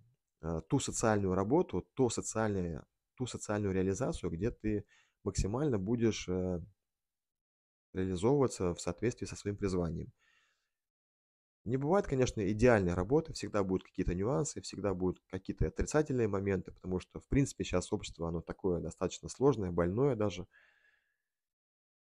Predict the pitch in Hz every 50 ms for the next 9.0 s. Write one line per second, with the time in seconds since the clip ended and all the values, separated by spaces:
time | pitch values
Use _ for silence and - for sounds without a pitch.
0 | _ - 92 98 95 98 110 123 117 101 101 104 107 95 92 90 - - 151 147
1 | - 131 120 90 - - - 92 92 95 92 - - - 107 98 92 92 95 104
2 | 104 95 90 - 90 - - 95 95 107 135 143 143 - 117 101 - - - _
3 | _ _ _ _ _ _ _ _ _ _ _ _ _ _ _ _ _ _ _ _
4 | - - 92 90 92 92 92 90 85 82 80 73 - _ _ _ _ _ _ _
5 | _ _ _ _ _ _ _ _ _ _ - - 92 101 104 107 107 104 98 95
6 | 90 - - 131 117 110 110 127 151 156 135 104 92 92 101 120 123 95 92 85
7 | 87 90 92 - - 110 101 92 90 - - 101 117 117 110 104 95 85 82 82
8 | 85 107 143 175 - - _ 85 82 - - - 139 - - 107 - _ _